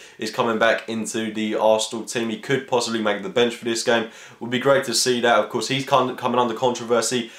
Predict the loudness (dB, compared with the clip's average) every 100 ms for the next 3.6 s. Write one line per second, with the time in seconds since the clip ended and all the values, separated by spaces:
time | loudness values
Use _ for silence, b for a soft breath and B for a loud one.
0 | B B -6 -2 -2 -2 -2 0 2 2
1 | 2 0 0 0 0 -2 -2 2 4 4
2 | -2 -4 -2 2 4 4 2 2 0 2
3 | 2 2 4 4 4